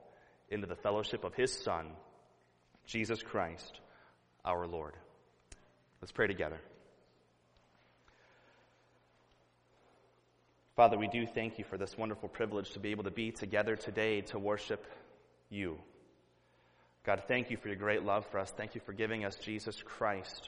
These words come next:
our Lord. And thank you for our forgiveness. Thank you for, um,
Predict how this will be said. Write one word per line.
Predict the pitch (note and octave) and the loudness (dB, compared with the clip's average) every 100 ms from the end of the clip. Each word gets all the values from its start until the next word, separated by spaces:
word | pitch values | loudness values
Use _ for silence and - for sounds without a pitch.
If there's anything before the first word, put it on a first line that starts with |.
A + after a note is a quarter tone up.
| - | -4
our | G2+ | -4
Lord. | F#2+ F#2 E2+ D#2+ - - - - - - _ _ _ - | -2 -4 -4 -8 -18 -20 -20 -20 -20 -20 _ _ _ -14
And | - | -4
thank | A2 A2 | -4 -2
you | |
for | - G2+ | 0 2
our | G#2 F#2 - | 2 0 -4
forgiveness. | G#2 A2 A#2 F2+ - - | 2 2 2 -2 -8 -8
Thank | G#2+ A2 | -6 -8
you | |
for, | - G#2+ F#2+ F#2+ - - - - - - | -4 0 0 -2 -8 -20 -20 -20 -18 -10
um, | - - | -10 -10